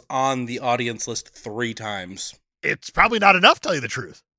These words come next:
Speaker 1: Yeah, I'm actually disappointed in a lot of you for not having that as your pick.
Speaker 2: I think story and motivation, we're looking at a solid six, maybe a seven.
Speaker 1: I like it, so I'm inclined to go seven.
Speaker 2: Boom! There you go.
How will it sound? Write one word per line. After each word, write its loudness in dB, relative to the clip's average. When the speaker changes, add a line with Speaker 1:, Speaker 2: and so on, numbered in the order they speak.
Speaker 1:
Yeah, -8
I'm -4
actually -2
disappointed -4
in -8
a -10
lot -2
of -6
you -10
for -12
not -6
having -8
that -10
as -4
your -2
pick. -6
Speaker 2:
I 12
think -4
story 6
and 2
motivation, 0
we're -4
looking -2
at 2
a -12
solid -2
six, 0
maybe 0
a 4
seven. -2
Speaker 1:
I 2
like 2
it, -6
so -2
I'm -4
inclined -2
to -10
go -4
seven. -8
Speaker 2:
Boom! 8
There 6
you 2
go. 0